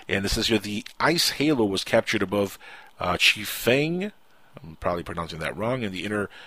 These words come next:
Mongolia region of North China at about nine A M on Friday morning, in the same way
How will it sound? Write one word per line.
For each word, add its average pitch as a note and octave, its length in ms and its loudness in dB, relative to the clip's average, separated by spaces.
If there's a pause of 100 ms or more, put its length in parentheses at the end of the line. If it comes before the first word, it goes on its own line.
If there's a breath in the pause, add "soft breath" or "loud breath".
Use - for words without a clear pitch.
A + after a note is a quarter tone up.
(160 loud breath)
Mongolia A2 500 2
region G#2 460 0
of F#2 260 -4
North F#2 360 -4
China C3+ 420 2
at A2 80 4
about F#2+ 240 0
nine A2+ 320 0
A A#2 160 2
M A2+ 220 2 (340 loud breath)
on F2+ 160 -4
Friday G#2+ 400 4
morning, G#2 400 2
in G2 140 -4
the F#2+ 80 -2
same D3+ 320 0
way C3+ 280 2